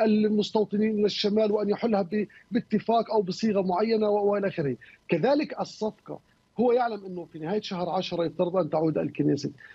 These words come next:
وقد يسقطها فعلًا وينسحب منها بن غفير وسموتريتش، ليس لأن الصفقة غير جيدة، لأنهم لا يريدون صفقة. هؤلاء يريدون أن تبقى الحرب مستمرة، وفي ظل هذه الحرب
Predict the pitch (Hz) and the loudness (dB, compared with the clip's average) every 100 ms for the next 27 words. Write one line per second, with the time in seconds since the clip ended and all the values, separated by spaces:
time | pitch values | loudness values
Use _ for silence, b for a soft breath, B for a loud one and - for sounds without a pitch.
0 | B - 170 240 247 269 233 - 277 226 | B 2 4 2 0 0 -2 -4 -6 -4
1 | 220 233 226 214 196 185 185 220 190 156 | -4 -4 -4 -2 -2 -4 -6 -10 -10 -6
2 | 185 185 170 175 B B - 196 165 175 | -2 0 0 -2 B B -2 0 2 2
3 | 208 190 160 175 180 - 143 - 247 262 | 2 2 0 0 0 0 -6 2 2 4
4 | 269 277 277 247 - 254 - 226 220 202 | 2 0 -4 -4 -4 -6 -4 -2 0 -2
5 | 156 208 196 156 156 b b b 262 269 | -2 -2 -2 -4 -6 b b b 2 4
6 | 269 294 277 269 233 233 - - _ _ | 4 4 4 2 0 -2 -4 -20 _ _
7 | _ _ 185 208 190 269 226 180 156 190 | _ _ -2 2 2 0 -2 -4 -2 -2
8 | 262 262 208 214 233 - _ - 180 156 | -2 -4 -2 0 0 -4 _ -6 -4 -4
9 | - - 285 - 214 202 190 - 226 180 | -4 0 2 2 2 2 0 -2 -2 0
10 | 175 - 175 165 165 170 160 202 190 269 | -4 -4 -4 -2 0 0 0 -2 2 2
11 | 226 214 208 - 220 208 | 4 2 0 0 -4 -4